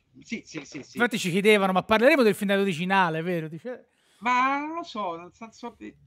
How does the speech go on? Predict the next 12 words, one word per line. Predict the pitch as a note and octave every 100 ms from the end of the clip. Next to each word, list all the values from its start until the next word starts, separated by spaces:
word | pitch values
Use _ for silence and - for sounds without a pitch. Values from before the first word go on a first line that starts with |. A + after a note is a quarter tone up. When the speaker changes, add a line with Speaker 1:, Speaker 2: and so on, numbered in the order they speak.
| G3 _ _ _ _
Speaker 1:
io | C4+ C4 -
poi | B3
penso | F#3 D#3 -
sempre | D#3 G#3+ - E3+
che, | D3+ D#3+ D3 - _
eh, | B2 A#2 A2+ A2 -
il | D3+
film | - F#3 B2
è | -
quello | D3 B2+
che | A2+ G2
è. | F#2